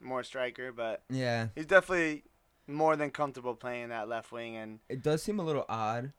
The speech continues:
Speaker 2: that you pay fifty-five million dollars for a s-, fifty-five million pounds or so for a striker, and we don't play him in his best position, but
Speaker 1: But you also paid fifty million pounds for another striker who
Speaker 2: Right. What
Speaker 1: you
Speaker 2: the
Speaker 1: are
Speaker 2: hell's going
Speaker 1: playing
Speaker 2: on over there?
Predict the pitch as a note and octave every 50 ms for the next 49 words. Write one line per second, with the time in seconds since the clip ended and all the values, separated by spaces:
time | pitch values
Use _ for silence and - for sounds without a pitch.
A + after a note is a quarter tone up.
0 | _ _ _ _ - - - - B2+ A#2 A2 A2 G#2+ - - - A2+ A2+ - -
1 | C3 A2+ A2+ A2+ A#2+ A2 - A2+ - - A2+ A2+ A2+ A2+ A2 A2 G#2+ G#2+ G#2 _
2 | - - A2+ A2 A2 G#2+ G#2 - - - G#2+ G2+ G2 - - - - - - -
3 | - D#3+ - C#3 - D3+ C#3 C3 C3+ C3+ B2+ A#2+ A2 - B2+ A#2+ B2+ B2+ A#2+ A2+
4 | A2+ - - A#2 G#2+ G#2+ A2 - A2 G#2+ G#2+ - - - C3 B2+ B2 - - G2+
5 | G2+ G#2 - - _ _ _ - - - - - - - - A2 A2 A2 G#2+ G#2
6 | G#2 G2+ F#2+ - - - A#2+ B2 A#2+ A2+ G#2+ - - A#2 A2+ A2 G#2 G#2 G2+ F#2+
7 | - A#2+ A2+ - - - A#2 G#2 G#2+ A#2+ A#2+ - B2+ A2+ A2 G#2 A2 G#2+ G#2 G2
8 | - - _ - - - - - - - - _ _ _ _ - - B2+ C3+ C#3+
9 | D3+ D3+ C#3+ D3+ - - D3 C3+ - - D3 - - C#3 C3+ C#3 C#3 C3+ C3 B2
10 | A2+ C3 C3 C3 B2+ A#2 - B2 B2 A#2+ B2+ C#3 C#3+ B2+ - - A#2+ A2+ A2+ A2+
11 | A#2 A#2 A2+ C3 D3+ D#3+ D3 A#2+ - - - - C3+ C#3 F#3 G3 F#3+ F3+ D#3+ F#3+
12 | F#3+ F3 F3 F#3 G#3 A3 A3 F#3+ D3+ C#3 C#3+ C3 B2+ B2 A#2+